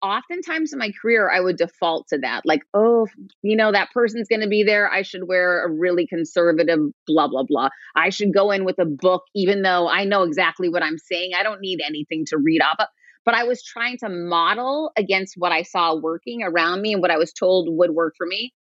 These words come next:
That was wrong. The minute I started showing up as a real me, which is for me, walking in, in a red power dress, which I love, with my freaking hair done and feeling like a glamazon, that's when I feel super strong. When I would do that,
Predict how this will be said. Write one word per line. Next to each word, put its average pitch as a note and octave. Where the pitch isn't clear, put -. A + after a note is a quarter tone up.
That A3+
was A3+
wrong. E3+
The A#3
minute A#3
I C#4+
started A#3+
showing G#3
up F#3
as F3+
a E3+
real F3
me, F3+
which F#3+
is F3+
for G3
me, G#3+
walking G#3+
in, B3
in G3+
a F3
red F3
power G3+
dress, F3
which -
I F#3+
love, F3
with F3
my F3+
freaking B3+
hair A3+
done F3+
and F3+
feeling G3+
like F#3
a D#3+
glamazon, F#3+
that's G3+
when C#4+
I F#3
feel D#3
super A3+
strong. F3+
When F#3+
I B3+
would D#4
do A3
that, C4+